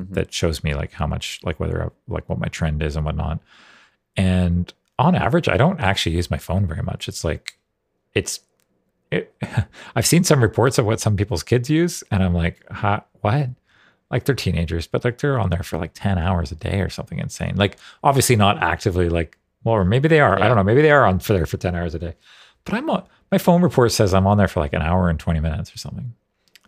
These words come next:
Speaker 2: This week it said a lot
Speaker 1: Yeah.
Speaker 2: bigger 'cause of all these <laughs> stupid games. So I need to, I need to make sure. Anyways, Kittens game, great game.
Speaker 1: Hilarious.
Speaker 2: That's it. That's all I played.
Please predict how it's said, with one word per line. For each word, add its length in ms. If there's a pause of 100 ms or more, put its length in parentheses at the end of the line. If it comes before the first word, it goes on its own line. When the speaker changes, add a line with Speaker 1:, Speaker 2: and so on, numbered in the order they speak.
(140)
Speaker 2:
This 220
week 220
it 80
said 180
a 60
lot 220
Speaker 1:
Yeah. 60
Speaker 2:
bigger 380 (240)
'cause 140
of 100
all 80
these 80
<laughs> 0
stupid 400
games. 560 (480)
So 160
I 60
need 120
to, 260 (360)
I 40
need 120
to 100
make 160
sure. 320
Anyways, 260
Kittens 260
game, 240 (400)
great 160
game. 220 (1800)
Speaker 1:
Hilarious. 600 (600)
Speaker 2:
That's 160
it. 280 (400)
That's 140
all 80
I 60
played. 300